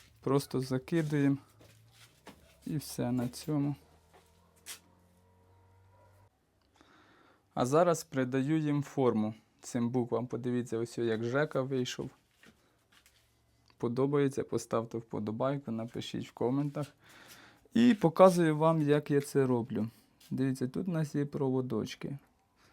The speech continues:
Ми їх стараємося отако знизу підтягувати до цієї ямки, до цього отвору. І все. Далі ми, це в нас буде буква С. Наливаємо на край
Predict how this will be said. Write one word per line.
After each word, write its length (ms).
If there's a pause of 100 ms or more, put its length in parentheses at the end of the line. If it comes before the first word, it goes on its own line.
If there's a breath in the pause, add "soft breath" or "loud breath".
(300 soft breath)
Ми 180
їх 180
стараємося 760
отако 440
знизу 540 (160)
підтягувати 1040
до 180
цієї 460
ямки, 520 (760 soft breath)
до 180
цього 380
отвору. 560 (200)
І 100
все. 440 (240)
Далі 520
ми, 380 (440 soft breath)
це 220
в 60
нас 180
буде 340
буква 500 (140)
С. 340 (1040 soft breath)
Наливаємо 840 (960 soft breath)
на 220
край 480